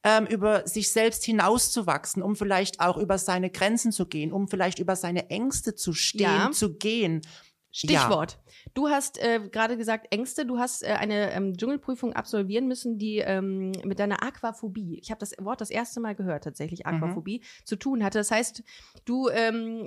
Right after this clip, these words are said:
Speaker 2: wurdest quasi unter so eine Glocke geklemmt.
Speaker 1: In so ein Mini-Aquarium,
Speaker 2: Ja,
Speaker 1: kann man
Speaker 2: du,
Speaker 1: sagen,
Speaker 2: dein
Speaker 1: ne?
Speaker 2: Kopf
Speaker 1: Genau.
Speaker 2: war in einem Mini-Aquarium und da
Speaker 1: Richtig.
Speaker 2: wurden zu, ähm, nehmend wurden da irgendwelche Fische reingeschüttet,
Speaker 1: Mhm.
Speaker 2: ähm, und du musstest es aushalten, diese, eine Zeit lang.
Speaker 1: Genau, ja. Also es war ja so, das erste waren halt irgendwie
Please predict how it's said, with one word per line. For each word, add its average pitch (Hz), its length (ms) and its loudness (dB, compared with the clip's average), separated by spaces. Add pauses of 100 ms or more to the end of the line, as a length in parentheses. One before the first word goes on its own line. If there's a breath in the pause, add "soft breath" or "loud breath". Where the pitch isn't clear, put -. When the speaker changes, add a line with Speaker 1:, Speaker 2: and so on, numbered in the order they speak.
Speaker 2:
wurdest 220 520 -6
quasi 220 300 0
unter 233 240 -2
so 208 80 -4
eine 208 180 -4
Glocke 202 540 -4
geklemmt. 175 680 -4
Speaker 1:
In 233 100 4
so 254 80 0
ein 226 100 6
Mini-Aquarium, 139 760 2
Speaker 2:
Ja, 311 120 4
Speaker 1:
kann 151 100 -2
man 139 80 -2
Speaker 2:
du, 262 40 -4
Speaker 1:
sagen, 143 120 0
Speaker 2:
dein 285 120 4
Speaker 1:
ne? 220 60 0
Speaker 2:
Kopf 330 140 2
Speaker 1:
Genau. 233 300 2
Speaker 2:
war 285 280 2
in 262 160 -2
einem 233 180 -2
Mini-Aquarium 277 540 -2
und 226 60 -4
da 233 120 0
Speaker 1:
Richtig. 208 80 -2
Speaker 2:
wurden 247 200 -2
zu, 277 360 -6
ähm, 240 400 0
nehmend 240 340 -2
wurden 226 160 -2
da 214 80 0
irgendwelche 208 400 -4
Fische 285 380 -6
reingeschüttet, 247 1500 -4
Speaker 1:
Mhm. 185 80 2
Speaker 2:
ähm, 240 300 2
und 214 200 -4
du 240 100 0
musstest 240 280 -4
es - 80 -6
aushalten, 160 720 -4
diese, 170 280 -8
eine 170 140 -8
Zeit 151 280 -4
lang. 226 100 4
Speaker 1:
Genau, 151 480 2
ja. 160 200 2
Also 185 200 2
es - 80 -6
war 202 100 4
ja 175 80 4
so, 240 180 0
das 226 140 -2
erste 190 340 0
waren 180 220 4
halt 165 180 2
irgendwie 170 300 -2